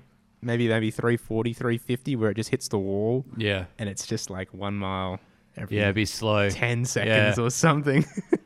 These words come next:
Speaker 2: Yeah.
Speaker 1: Wouldn't surprise if they went to maybe Nardo, which is the V W.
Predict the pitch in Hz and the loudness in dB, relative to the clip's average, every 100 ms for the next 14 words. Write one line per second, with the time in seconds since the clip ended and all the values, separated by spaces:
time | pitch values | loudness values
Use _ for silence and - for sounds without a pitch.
0 | - 104 110 107 104 90 - 135 185 160 | -10 -2 2 4 2 0 0 2 2 4
1 | 160 156 147 131 127 123 110 98 95 104 | 6 6 4 2 2 2 0 0 2 4
2 | 117 160 190 - _ _ 127 120 107 101 | 6 4 2 -6 _ _ -14 -10 -6 -8
3 | 98 104 104 104 101 101 107 117 117 120 | -6 -6 -6 -6 -4 -4 -2 -2 0 0
4 | 120 120 | 2 2